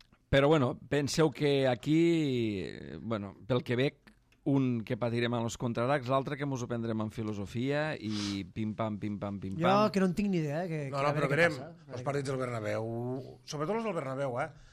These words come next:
Speaker 3: són totalment imprevis-, és que, és que no sé el que pot passar. Ara, si em diguessis, mm,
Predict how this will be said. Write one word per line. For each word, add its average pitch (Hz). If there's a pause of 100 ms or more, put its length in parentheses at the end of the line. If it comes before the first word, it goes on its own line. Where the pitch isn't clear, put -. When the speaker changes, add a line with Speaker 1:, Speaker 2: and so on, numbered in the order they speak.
(400)
Speaker 3:
són 131
totalment 139
imprevis-, 156
és -
que, 139 (140)
és -
que 151
no 165
sé 147
el 127
que 147
pot 180
passar. 160 (200)
Ara, 160 (400)
si -
em 170
diguessis, 160 (140)
mm, 139